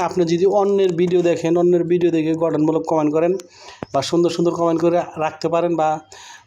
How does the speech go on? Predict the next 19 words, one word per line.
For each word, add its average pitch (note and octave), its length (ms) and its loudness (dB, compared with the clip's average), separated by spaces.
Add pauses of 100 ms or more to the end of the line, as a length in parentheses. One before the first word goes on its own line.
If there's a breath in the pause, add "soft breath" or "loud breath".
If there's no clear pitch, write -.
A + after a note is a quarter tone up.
দেখতে F3+ 420 -2
পারেন F3+ 300 2
ভিডিও, F3 360 2
তাহলে E3 380 -2
আপনি E3 200 -2
ওই D#3+ 80 2
ভিডিও D#3+ 360 0
দেখে D#3 240 0
কিছু D#3+ 240 -4
শিখতে - 300 -6
পারবেন, E3 220 0 (580 loud breath)
ভিডিও E3+ 300 0
দেখে D#3 280 0
কিছু E3 240 0
বুঝতে E3+ 320 -4
পারবেন, D#3+ 260 2
ভিডিও E3 260 2
দেখে D3+ 240 0
দেখে D#3 260 -2